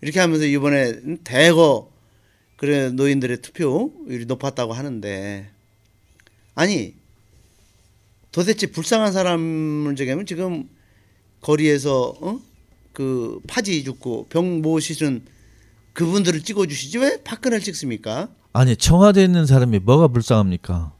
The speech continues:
Speaker 2: 처먹을 거 있죠.
Speaker 1: 네.
Speaker 2: 약 있죠.
Speaker 1: 네.
Speaker 2: 돈 있죠. 뭐가 불쌍합니까?
Speaker 1: 네.
Speaker 2: 그리고 어르신들은 본인들의 생각과 손주의 생각이 다르면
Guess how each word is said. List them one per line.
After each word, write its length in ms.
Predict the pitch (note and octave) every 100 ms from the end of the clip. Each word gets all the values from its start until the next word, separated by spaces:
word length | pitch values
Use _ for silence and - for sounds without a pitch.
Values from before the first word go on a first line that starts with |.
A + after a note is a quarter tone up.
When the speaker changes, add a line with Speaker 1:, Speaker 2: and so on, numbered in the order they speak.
| _ -
Speaker 2:
처먹을 440 | - F3 F3 D#3
거 180 | - G2
있죠. 460 | F#2 - F#2 E2+ E2 F#2+
Speaker 1:
네. 240 | A2 F2+
Speaker 2:
약 300 | A2+ C3+ C3+
있죠. 380 | A#2+ - - F#2+
Speaker 1:
네. 80 | A2
Speaker 2:
돈 220 | D3 D#3+
있죠. 260 | C3 - G2+
뭐가 300 | F#2+ G3+ A#3+
불쌍합니까? 580 | D#3+ - F#2+ E2+ - E2
Speaker 1:
네. 240 | F#2 B2+ - _ _ _ _ _ _ _ _ _ _ _ _
Speaker 2:
그리고 380 | - B2+ B2 A2+
어르신들은 800 | C3+ C#3 C#3 A#2 A#2 D3 G#2 D2+ - - - -
본인들의 1120 | - C3+ E3 E3 D#3 C#3 C3+ A#2 G#2+ F#2 E2+
생각과 880 | - F3+ F#3 B2+ - F#2 G2+ F2+ D#2+ _ _ _ _
손주의 640 | - F#3+ F#3+ F#3+ E3+ D3
생각이 480 | A#2+ B2+ A#2+ G#2+ G2
다르면 720 | - G#2+ G#2 G2 C3 G#2+ D2+